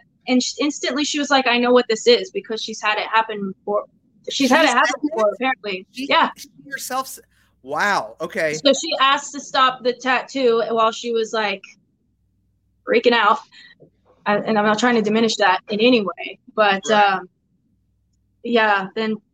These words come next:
Speaker 1: prayer started there, and, um, it was just, I won't forget it.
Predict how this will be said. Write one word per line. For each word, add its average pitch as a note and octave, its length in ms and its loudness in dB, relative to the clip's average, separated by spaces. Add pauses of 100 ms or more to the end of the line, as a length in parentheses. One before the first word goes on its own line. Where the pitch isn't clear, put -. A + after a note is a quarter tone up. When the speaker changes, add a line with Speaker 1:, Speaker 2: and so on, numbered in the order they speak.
Speaker 1:
prayer C4+ 280 2
started G#3+ 520 -4
there, G#3 500 -8
and, G3+ 460 -10
um, G3 460 -6 (920)
it B3 100 6
was B3+ 180 4
just, - 460 -2 (2250)
I B3 100 4
won't G#4+ 200 2
forget G4+ 460 0
it. - 100 -2